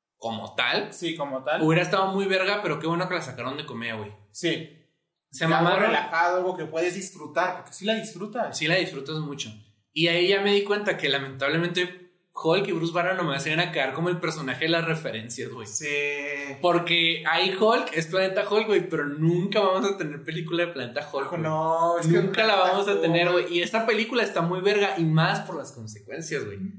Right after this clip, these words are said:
Speaker 2: Sí.
Speaker 1: De la de Guerra Mundial Hulk, verga, güey.
Speaker 2: World War Hulk es
Speaker 1: Si
Speaker 2: como
Speaker 1: hubiera,
Speaker 2: verga.
Speaker 1: neta, ahorita Disney se hubiera mamado, güey, si hubiera sacado pla-, este Planeta Hulk antes de, de Thor dos,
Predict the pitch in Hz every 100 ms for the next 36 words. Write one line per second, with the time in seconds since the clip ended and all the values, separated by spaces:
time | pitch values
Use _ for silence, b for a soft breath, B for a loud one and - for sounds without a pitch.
0 | - - 147 151 151 151 156 180 202 180
1 | 147 147 165 185 - - 131 160 185 180
2 | 147 160 175 185 165 160 165 165 170 170
3 | - 214 214 226 269 - 196 220 262 285
4 | 254 - 185 202 214 262 - 226 247 254
5 | 285 277 233 180 196 254 233 208 226 220
6 | 196 160 160 - 180 170 185 208 208 180
7 | 185 196 - - - _ _ _ _ _
8 | _ _ _ _ - 180 - - 165 160
9 | 180 - 160 160 185 208 208 208 - 170
10 | 196 208 196 165 143 131 120 117 165 180
11 | 170 - - 143 180 185 - -